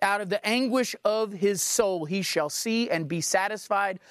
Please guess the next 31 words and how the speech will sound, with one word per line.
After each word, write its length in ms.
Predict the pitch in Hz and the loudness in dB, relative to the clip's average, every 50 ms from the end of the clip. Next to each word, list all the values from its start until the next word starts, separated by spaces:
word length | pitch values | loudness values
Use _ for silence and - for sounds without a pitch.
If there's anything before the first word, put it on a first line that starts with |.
| - - - | -20 -4 0
By 220 | 190 185 185 180 | 0 0 2 0
his 340 | 180 185 226 254 247 185 185 | 0 0 0 0 0 0 0
knowledge 380 | 208 214 208 214 226 233 226 185 | 2 2 2 2 0 -2 -4 -2
shall 200 | - - 185 175 | 0 -2 0 0
the 100 | 175 170 | 0 0
righteous 440 | 160 196 220 233 214 - 208 170 - | 0 0 0 0 -2 -4 -4 -4 -2
one, 200 | 190 180 170 170 | -2 -2 0 0
my 220 | 175 185 208 254 | 0 0 0 -2
servant, 500 | - - 233 220 220 208 214 220 226 - _ - - - - | -2 -2 0 0 0 0 -2 -4 -6 -8 _ -20 -20 -8 -2
make 340 | 170 175 185 185 190 170 - | 0 2 2 2 0 -4 -8
many 540 | 160 160 185 190 190 196 196 190 185 190 - _ _ _ _ _ - | -6 -4 -2 -2 0 0 -2 -2 -4 -6 -8 _ _ _ _ _ -2
to 160 | - 190 180 | -2 -2 0
be 420 | 151 170 175 170 165 165 160 - - - | 2 2 2 2 2 0 -2 -4 -4 -4
accounted 680 | 156 151 - - 180 165 160 156 - - 147 143 135 131 _ _ _ _ _ _ _ - | -4 -4 -2 -2 -2 -2 -2 -4 -4 -2 -2 -2 -2 -4 _ _ _ _ _ _ _ -2
righteous, 640 | 123 139 147 147 139 - 151 139 123 - - - - _ | 0 0 0 0 -4 -6 -6 -6 -6 -6 -8 -12 -12 _
and 180 | - 147 143 127 | -10 -10 -8 -8
he 240 | 123 156 175 165 156 | -4 -4 -4 -2 -2
shall 480 | - - - 160 151 147 143 139 131 _ _ _ _ _ - | -4 -2 -2 0 0 0 -2 -4 -6 _ _ _ _ _ -8
bear 600 | 147 131 170 160 160 160 160 156 156 156 151 143 _ _ _ - | -4 0 0 2 2 2 0 0 0 -2 -4 -8 _ _ _ -8
their 460 | 151 139 147 143 139 135 131 127 123 _ _ _ _ _ _ - | -4 -2 0 0 0 0 -2 -4 -6 _ _ _ _ _ _ -6
iniquities. 800 | 143 143 135 123 - 117 113 107 107 98 107 107 - - - - _ _ _ _ _ _ _ _ _ _ _ _ _ _ _ _ _ _ _ _ | -4 -2 -2 -2 -2 -4 -4 -4 -4 -6 -10 -12 -14 -14 -14 -16 _ _ _ _ _ _ _ _ _ _ _ _ _ _ _ _ _ _ _ _
Therefore 540 | 147 147 170 180 175 160 - 165 151 143 151 - | -2 0 2 2 0 -2 -2 -2 -2 -2 0 0
I 140 | 151 151 | -2 -2
will 140 | 147 147 143 | -2 -2 -4
divide 400 | 135 147 135 151 160 165 165 160 | -4 -4 -2 0 0 -2 -2 -4
him 100 | 160 156 | -6 -6
a 60 | 139 | -8
portion 500 | - - - 214 226 202 - - 196 175 | -8 -4 0 0 0 0 0 -4 -4 -4
with 140 | 160 160 - | -4 -4 -4
the 80 | - 156 | -4 -2
many, 420 | 160 170 180 185 190 196 202 208 | 0 0 0 0 0 -2 -4 -4